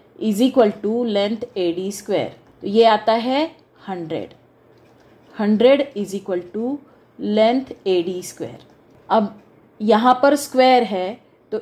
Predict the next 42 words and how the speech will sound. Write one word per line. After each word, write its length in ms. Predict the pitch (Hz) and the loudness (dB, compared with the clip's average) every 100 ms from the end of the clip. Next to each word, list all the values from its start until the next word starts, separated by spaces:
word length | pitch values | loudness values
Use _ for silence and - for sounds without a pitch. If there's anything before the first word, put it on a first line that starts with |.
| - | -8
इसको 280 | 220 - 254 | -12 0 2
हम 280 | 247 262 294 | 2 0 -2
स्क्वायर 400 | - 247 214 226 | 0 2 4 2
रूट 200 | 277 - | 0 2
करेंगे 380 | 247 240 247 | 2 4 2
तो 140 | 277 277 | 4 2
हमको 300 | 247 214 269 | 2 4 4
लेंथ 280 | 254 214 233 254 202 | 4 0 -2 -6 -4
एडी 260 | 196 196 - | -2 -4 -4
का 220 | 233 302 - _ - | -4 -4 -8 _ -8
लेंथ 260 | 214 202 214 | 0 0 0
समझ 480 | - 233 170 160 185 | -2 0 0 -4 -6
में 100 | 147 | -4
आएगा। 340 | 120 156 - 180 | -4 -6 -4 -4
ओके, 340 | 190 262 294 - - - _ - | 0 0 0 -4 -20 -20 _ -4
तो 120 | 202 | -4
square 420 | 208 233 233 240 | 2 4 6 4
root 200 | 285 311 - - | 4 2 0 -2
of 160 | 202 208 | -2 0
hundred, 460 | 240 220 220 202 151 - _ | -2 -2 0 0 -2 -10 _
इसका 260 | 254 262 320 | -2 4 4
मतलब 260 | 320 339 320 | 8 6 6
हम 180 | 320 | 2
क्या 140 | 311 330 | 2 2
कर 180 | 330 311 | 4 4
रहे 240 | 311 311 | 4 4
हैं? 240 | 320 349 | 2 2
दोनों 320 | 262 247 262 302 | 2 2 2 0
साइड 300 | 302 233 226 | 2 2 2
का 120 | 254 | 0
हम 180 | 262 285 | 2 -2
स्क्वायर 320 | - 285 285 | 4 6 6
रूट 200 | 285 226 | 4 0
ले 140 | 180 | 0
रहे 180 | 160 165 | 0 -4
हैं। 200 | 165 139 - _ - | -6 -12 -16 _ -20
Square 320 | - 262 247 254 | 0 6 6 6
root 160 | - | 6
of 160 | 254 254 | 6 4
hundred 540 | 254 220 214 226 269 - 226 | 0 -2 -2 0 -2 -4 -10
is 180 | 196 | -8
equal 280 | 220 214 202 | -8 -4 -4